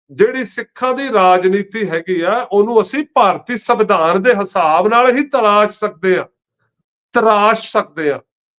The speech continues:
ਭਾਰਤੀ ਸੰਵਿਧਾਨ ਦੇ ਹਿਸਾਬ ਦੇ ਵਿੱਚੋਂ ਤਲਾਸ਼ਾਂਗੇ ਤੇ ਉਹਨੂੰ ਤਰਾਸ਼ਾਂਗੇ, ਔਰ ਉਹਦੇ ਨਾਲ ਆਮ ਸਹਿਮਤੀ ਬਹੁਤ ਜ਼ਰੂਰੀ ਆ। ਉਸ ਤੋਂ ਬਿਨਾਂ ਜੇ ਸਿੱਖੀ ਕਹਿੰਦੇ ਨੇ ਵੀ ਉਹ ਚੀਜ਼ ਚੱਕ ਲਾਂਗੇ, ਤਾਂ ਉਹ ਅਸੀਂ ਚੁਰਾਸੀ ਵੇਲੇ ਦੇਖ ਚੁੱਕੇ ਆ।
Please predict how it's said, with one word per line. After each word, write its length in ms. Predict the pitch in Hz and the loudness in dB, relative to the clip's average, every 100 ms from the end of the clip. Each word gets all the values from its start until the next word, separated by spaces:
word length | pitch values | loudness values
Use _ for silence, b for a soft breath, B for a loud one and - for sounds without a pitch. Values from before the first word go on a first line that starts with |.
| - | 0
ਭਾਰਤੀ 480 | 196 180 160 165 254 | 2 2 0 -6 -6
ਸੰਵਿਧਾਨ 460 | 247 220 202 190 | -4 2 4 4
ਦੇ 80 | 196 | 2
ਹਿਸਾਬ 380 | 226 233 214 180 | 2 2 2 4
ਦੇ 120 | 220 | 2
ਵਿੱਚੋਂ 260 | 196 185 233 | 2 -2 -6
ਤਲਾਸ਼ਾਂਗੇ 720 | 208 165 151 - 254 254 247 - _ _ _ | -4 -4 -2 -2 0 0 -2 -2 _ _ _
ਤੇ 120 | 220 | 4
ਉਹਨੂੰ 340 | 220 226 294 - | 4 2 -2 -4
ਤਰਾਸ਼ਾਂਗੇ, 720 | 226 202 - 208 185 143 123 | -2 -2 -2 -4 -4 -6 -8
ਔਰ 120 | 165 | -10
ਉਹਦੇ 320 | 220 208 240 247 | -4 0 2 2
ਨਾਲ 220 | 214 220 | 2 0
ਆਮ 280 | 190 196 202 | 2 0 0
ਸਹਿਮਤੀ 400 | 233 240 277 277 | -4 -4 -6 -8
ਬਹੁਤ 360 | - 202 254 | -2 0 2
ਜ਼ਰੂਰੀ 320 | 214 180 151 | 2 0 0
ਆ। 120 | 135 - _ _ _ - | -4 -8 _ _ _ 2
ਉਸ 200 | 220 240 | 4 4
ਤੋਂ 200 | - 302 | 0 0
ਬਿਨਾਂ 300 | 302 302 302 | 2 2 2
ਜੇ 120 | 302 | 0
ਸਿੱਖੀ 540 | - 262 269 277 277 269 | -4 -6 -8 -4 -2 0
ਕਹਿੰਦੇ 280 | 262 269 | 0 2
ਨੇ 160 | 262 262 | 2 2
ਵੀ 300 | 254 240 214 _ _ _ | 2 -2 -6 _ _ _
ਉਹ 120 | 247 269 | 0 2
ਚੀਜ਼ 260 | 262 240 | 2 0
ਚੱਕ 280 | 247 226 247 | 0 -2 2
ਲਾਂਗੇ, 240 | 240 240 | 2 2
ਤਾਂ 140 | 233 240 | 0 0
ਉਹ 160 | 240 | 2
ਅਸੀਂ 200 | 226 233 | 2 -2
ਚੁਰਾਸੀ 460 | 202 220 214 - 240 | 0 2 2 0 2
ਵੇਲੇ 180 | 226 220 | 4 4
ਦੇਖ 300 | 190 190 190 | 4 0 0
ਚੁੱਕੇ 380 | 220 214 202 | -4 -2 -2
ਆ। 140 | 190 | -2